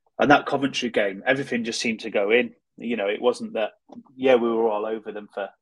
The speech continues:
large parts of it, but everything seemed to go in, and that's not always the case with us. We do waste a lot of chances this season. So,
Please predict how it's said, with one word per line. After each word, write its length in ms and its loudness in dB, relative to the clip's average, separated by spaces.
large 260 0
parts 340 -6
of 60 -16
it, 180 -10
but 160 -8
everything 400 -8
seemed 240 -12
to 100 -12
go 180 0
in, 140 -2
and 160 -6
that's 240 -2
not 120 0
always 260 0
the 100 -10
case 320 -2
with 120 -10
us. 160 -8
We 100 -6
do 200 -2
waste 280 -2
a 20 -6
lot 100 -8
of 60 -16
chances 800 -8
this 140 -6
season. 460 -6
So, 340 2